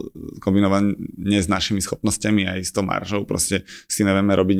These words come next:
nejaké veľké veci, tak sme museli začať hľadať ďalšie produkty, ktoré by sedeli k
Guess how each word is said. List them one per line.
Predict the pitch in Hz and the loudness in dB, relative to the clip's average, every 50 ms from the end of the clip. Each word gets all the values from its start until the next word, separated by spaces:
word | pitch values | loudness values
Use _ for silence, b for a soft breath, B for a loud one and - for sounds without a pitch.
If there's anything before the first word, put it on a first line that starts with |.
| 95 | 0
nejaké | 95 - - | -2 -2 -2
veľké | 90 92 95 - 113 | 0 0 0 0 0
veci, | 95 90 - - - 123 127 123 | 0 0 0 0 0 0 0 -2
tak | - - - - - - 95 | -4 -12 -14 -8 -4 0 2
sme | 104 104 110 | 4 6 4
museli | 113 - - 107 92 | 4 4 2 0 0
začať | 85 92 - 90 87 85 | -2 -4 -6 -8 -6 -2
hľadať | 90 90 87 92 90 82 - - - - | -2 0 0 0 -2 -4 -6 -10 -10 -6
ďalšie | - 90 90 82 - - | -4 -4 -4 -4 -6 -4
produkty, | - 92 87 92 101 - - - 120 - | -4 -4 -2 -2 -4 -2 -2 -2 -2 0
ktoré | - 95 95 87 | 0 0 0 2
by | 85 85 | 0 0
sedeli | - - 98 95 101 98 98 95 95 - | 0 2 4 4 4 4 2 0 -2 -4
k | - - - _ _ _ _ _ - - | -14 -20 -20 _ _ _ _ _ -20 -20